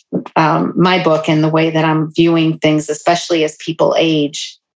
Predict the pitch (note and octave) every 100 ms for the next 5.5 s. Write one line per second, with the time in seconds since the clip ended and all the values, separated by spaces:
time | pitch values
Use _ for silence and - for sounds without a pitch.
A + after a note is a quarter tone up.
0 | _ _ _ F3 F3 F3+ E3 D#3+ E3 D#3+
1 | - - F3+ E3 - - D3+ D#3 D#3+ D#3+
2 | - D#3 D3+ D#3 C#3+ D#3 D3 D3 - C#3+
3 | C#3+ D3 - D#3 D3+ D3+ D3+ D3 D#3 D#3
4 | E3 D#3+ D#3+ D#3+ D#3 D#3 D#3+ D#3 D#3+ D#3+
5 | - D#3 D3 C#3+ C#3+